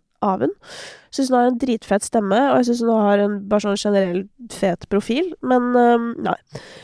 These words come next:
Jeg trenger ikke å bruke mer tid på å si at jeg ikke liker syttitallet, så la oss hoppe videre, eh, til en liten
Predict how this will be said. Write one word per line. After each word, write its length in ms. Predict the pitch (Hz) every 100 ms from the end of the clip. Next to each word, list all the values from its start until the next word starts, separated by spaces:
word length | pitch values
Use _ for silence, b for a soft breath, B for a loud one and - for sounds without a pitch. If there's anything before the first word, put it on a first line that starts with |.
| B B B
Jeg 140 | -
trenger 160 | 226 226
ikke 80 | 214
å 60 |
bruke 160 | 208 190
mer 80 | 185
tid 200 | 190 -
på 120 | -
å 20 |
si 160 | - 220
at 80 | -
jeg 80 | 233
ikke 140 | -
liker 180 | 196 -
syttitallet, 480 | - 190 175 180 220
så 160 | 233 220
la 100 | 190
oss 120 | -
hoppe 200 | 240 185
videre, 380 | 196 - 233 339
eh, 100 | 226 226
til 180 | 254
en 100 | 220
liten 300 | 220 - 214